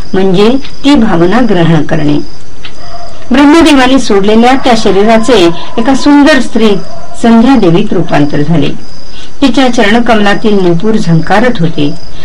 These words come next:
तिचे डोळे अत्यंत मादक होते आणि कमरपट्ट्याने सुशोभित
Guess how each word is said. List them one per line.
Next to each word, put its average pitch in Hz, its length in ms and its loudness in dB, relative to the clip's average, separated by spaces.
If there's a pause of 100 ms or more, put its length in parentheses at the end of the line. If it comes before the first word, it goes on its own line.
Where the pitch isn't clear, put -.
(120)
तिचे 294 240 2
डोळे 214 320 0
अत्यंत 254 480 0
मादक 175 400 0
होते 156 380 0 (260)
आणि 208 180 0
कमरपट्ट्याने 214 840 0
सुशोभित 214 540 0